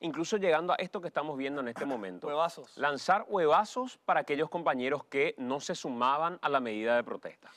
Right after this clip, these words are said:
Speaker 2: Yo, yo entiendo, eh, muchas veces la coyuntura social y política, no solamente del país, sino que de la región entera. Pero hay,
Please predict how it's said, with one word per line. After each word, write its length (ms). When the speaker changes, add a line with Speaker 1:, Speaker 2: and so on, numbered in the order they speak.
Speaker 2:
Yo, 160
yo 140
entiendo, 680
eh, 220
muchas 260
veces 240
la 120
coyuntura 1000
social 680
y 80
política, 580
no 100
solamente 380
del 100
país, 300
sino 180
que 120
de 80
la 100
región 320
entera. 420
Pero 200
hay, 200